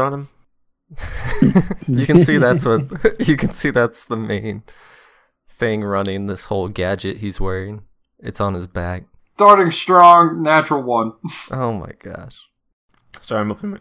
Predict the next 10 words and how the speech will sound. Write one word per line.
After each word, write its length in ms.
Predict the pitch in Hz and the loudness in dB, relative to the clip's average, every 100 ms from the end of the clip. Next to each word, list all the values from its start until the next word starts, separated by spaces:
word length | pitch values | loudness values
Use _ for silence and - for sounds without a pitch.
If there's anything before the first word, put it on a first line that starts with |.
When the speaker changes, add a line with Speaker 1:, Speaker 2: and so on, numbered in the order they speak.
| - | -10
Speaker 1:
opening 220 | 110 107 | -10 -10
my 80 | 104 | -14
character 300 | 104 104 104 | -14 -16 -16
sheet. 260 | - 110 - _ _ _ _ _ | -16 -16 -18 _ _ _ _ _
Speaker 2:
Are 80 | 98 | -10
you 100 | 98 | -8
looking 280 | 101 - 101 | -8 -6 -6
up 140 | 95 - | -6 -6
necro 420 | 98 92 - 98 | -8 -8 -10 -14
juice? 420 | - 98 98 - | -14 -16 -16 -18